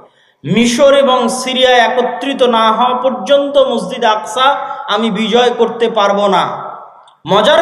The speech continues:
বিষয় হলো, ওমর রাদিয়াল্লাহু তাআলা আনহুর যুগেও যখন মসজিদ আকসা বিজয় হয়, তখনও মুসলমানেরা মিশর এবং সিরিয়া একত্রিত করেছিল। মিশর এবং সিরিয়ার বিজয় শেষ করে মসজিদ আকসার বিজয় সম্পন্ন করেছিল। কেননা ভৌগোলিকভাবে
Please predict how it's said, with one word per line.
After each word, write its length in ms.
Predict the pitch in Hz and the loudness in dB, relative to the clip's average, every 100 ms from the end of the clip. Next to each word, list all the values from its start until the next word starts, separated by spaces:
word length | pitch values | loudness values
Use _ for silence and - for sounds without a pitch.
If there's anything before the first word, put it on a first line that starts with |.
| 330 | 2
বিষয় 240 | - 262 196 | 2 2 2
হলো, 200 | 160 131 127 - - - | 0 -2 -4 -10 -16 -2
ওমর 220 | 311 392 392 | 0 4 4
রাদিয়াল্লাহু 560 | 359 311 311 302 302 277 277 | 2 2 2 4 4 4 2
তাআলা 200 | 254 247 | 2 2
আনহুর 200 | 247 247 226 | 0 -2 -4
যুগেও 220 | 226 233 226 | -2 -2 -2
যখন 180 | 226 220 208 | -2 -4 -6
মসজিদ 240 | 196 220 208 | -8 -4 -2
আকসা 200 | 196 - 196 | -2 -4 -6
বিজয় 260 | 190 190 180 170 | -2 0 0 0
হয়, 140 | 165 - | -4 0
তখনও 300 | 254 339 339 294 | 0 2 2 2
মুসলমানেরা 560 | 240 247 226 208 190 - - - - 143 | 0 -2 -2 -2 -2 -2 -4 -12 -10 -4
মিশর 300 | 196 196 240 220 | -4 0 2 2
এবং 120 | 208 185 | -2 -4
সিরিয়া 260 | - 196 190 | -6 -2 0
একত্রিত 480 | 170 185 - 202 185 165 | 0 -4 -8 -8 -6 -6
করেছিল। 320 | 131 - 95 - - _ _ _ _ | -6 -8 -14 -20 -20 _ _ _ _
মিশর 340 | 143 180 214 240 | -4 -2 2 2
এবং 140 | 240 226 196 - | 4 2 -2 -6
সিরিয়ার 380 | 214 214 220 - 185 | -4 0 2 0 -2
বিজয় 320 | 190 208 190 147 - | 0 2 2 0 -4
শেষ 160 | 240 240 - | -4 -4 -2
করে 160 | 320 330 - - - - 175 | 2 4 2 -4 -8 -8 -6
মসজিদ 280 | 190 240 226 | -4 -2 0
আকসার 260 | 202 - 190 175 | -2 -2 -4 -2
বিজয় 220 | 175 170 | -2 -2
সম্পন্ন 320 | 170 165 160 151 143 | -4 -8 -10 -10 -8
করেছিল। 320 | 147 143 143 131 - - - | -8 -8 -8 -8 -10 -20 -4
কেননা 260 | 170 170 156 131 | -2 0 -2 -2
ভৌগোলিকভাবে 920 | 175 220 240 262 262 302 196 220 226 | 0 2 2 -2 -4 -4 -4 -2 0